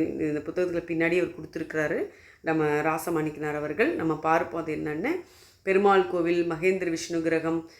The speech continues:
அப்படிங்கிற பெயர்ல இருக்குங்கிறாங்க. அடுத்து தலவானூர், ஆற்காடு பக்கத்துல தலவானூர். இங்க பஞ்ச பாண்டவர் மலை இருக்குதுங்கிறாங்க. இந்த ஊருக்கு வடக்கே பஞ்ச பாண்டவர் மலை இருக்கு.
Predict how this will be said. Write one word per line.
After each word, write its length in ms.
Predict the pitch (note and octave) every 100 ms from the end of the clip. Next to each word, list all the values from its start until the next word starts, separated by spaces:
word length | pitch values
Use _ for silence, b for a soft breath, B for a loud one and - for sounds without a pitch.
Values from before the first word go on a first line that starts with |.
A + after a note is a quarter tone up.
| B
அப்படிங்கிற 380 | - D3+ D3+ D#3+ D#3
பெயர்ல 320 | D3+ D3+ A#3+ A4+ B B B
இருக்குங்கிறாங்க. 680 | C3+ C3 - C#3 C3 C3+ C3 - B B -
அடுத்து 260 | C4 C4+ E4+ -
தலவானூர், 720 | A#3+ C4 E4+ F4 D4+ G3+ - - _ _ _ _ _ _ _ -
ஆற்காடு 440 | B3 B3+ G#3+ D#3+
பக்கத்துல 360 | C#3 - - - - _
தலவானூர். 640 | G3+ G3 G#3 G3+ D#3+ C#3+ - - _ _ _ _ _ _ -
இங்க 260 | G#3+ C4 C4 E3 G3+ B B B
பஞ்ச 520 | A3 B3+ D4 D4+ F4
பாண்டவர் 580 | F4 C4+ A#3+ A3 A3 G#3+
மலை 260 | E3 D#3 E3+
இருக்குதுங்கிறாங்க. 680 | D#3+ - D3 D3+ D3 C#3 - D#3+
இந்த 140 | D#3+
ஊருக்கு 340 | F3 A#3 F#3+
வடக்கே 480 | D3 D3+ F3+ F3+ C4
பஞ்ச 460 | C4+ E3+ F#3+ A3 B3
பாண்டவர் 400 | G#3 E3+ D#3+ E3
மலை 320 | D#3 D3 D3+
இருக்கு. 340 | C#3+ D3 A3+